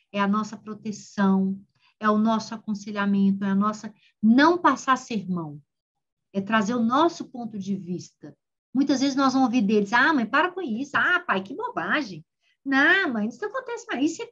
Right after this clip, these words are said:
coisa, nossa, coisa de gente velha que tá falando as coisas sem nem saber." Não tem problema, fala. Assim, "Filho, pode ser até mesmo neurose minha, né? Mas eu fico com tanto medo que eu já ouvi uns casos assim."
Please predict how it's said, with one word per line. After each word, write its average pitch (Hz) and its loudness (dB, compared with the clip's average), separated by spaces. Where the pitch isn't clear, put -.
coisa, 330 2
nossa, 339 -4
coisa 311 2
de 294 0
gente 254 -8
velha 196 -2
que 247 -12
tá 254 -2
falando 240 -2
as 226 -6
coisas 247 -10
sem 233 -6
nem 226 -2
saber." 190 -2
Não 269 4
tem 262 -4
problema, 160 -10
fala. 170 -12
Assim, 202 -2
"Filho, 190 -4
pode 208 0
ser - -8
até 202 -6
mesmo 190 0
neurose 185 0
minha, 165 -8
né? 180 -8
Mas 180 -4
eu 190 -2
fico - -12
com 190 -6
tanto 247 -6
medo 190 -4
que - -8
eu 196 -4
já 214 -4
ouvi 220 -2
uns 339 -2
casos 165 -4
assim." - -14